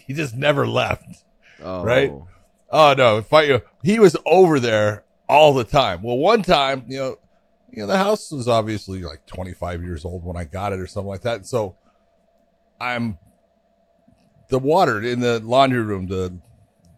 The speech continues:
Speaker 1: the bibs start to leak where the washing machine's at, right? So I go to the hardware store and I go and get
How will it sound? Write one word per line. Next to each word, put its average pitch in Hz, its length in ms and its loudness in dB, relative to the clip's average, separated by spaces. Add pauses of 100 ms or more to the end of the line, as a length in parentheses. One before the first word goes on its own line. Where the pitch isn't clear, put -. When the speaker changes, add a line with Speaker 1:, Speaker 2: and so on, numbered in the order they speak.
(160)
Speaker 1:
the 104 100 -4
bibs 113 440 2
start 120 280 0
to - 100 -4
leak 104 460 -2
where 104 200 -2
the 95 120 -4
washing 107 440 -2
machine's 90 360 -12
at, 82 220 -14
right? 120 180 -10
So - 140 -6
I 190 120 -4
go 123 180 0
to 131 80 2
the 101 120 -2
hardware 110 380 -2
store 120 320 -6
and 90 100 -6
I 85 80 -12
go 101 220 -8
and 92 160 -10
get 90 140 -12